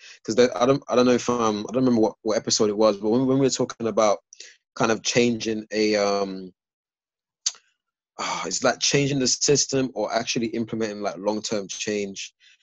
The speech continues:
It has to, it had to do with, uh, Rob, if you remember, like, the three different generations. And it's a thing where it's like,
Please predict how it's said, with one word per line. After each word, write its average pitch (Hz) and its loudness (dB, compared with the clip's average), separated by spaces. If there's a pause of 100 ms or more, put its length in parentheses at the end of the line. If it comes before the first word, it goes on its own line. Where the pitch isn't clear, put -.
(200)
It 107 0
has 123 4
to, - -12
it 110 -8
had 120 0
to - -12
do 117 -2
with, 104 -2 (160)
uh, 98 -2
Rob, 110 0
if 107 -8
you 110 -10
remember, 110 -4
like, 98 -6
the 98 -14
three 107 -4
different 104 -10
generations. 98 -4 (360)
And 104 -4
it's - -4
a 107 -16
thing 139 0
where 120 4
it's - -2
like, 101 -4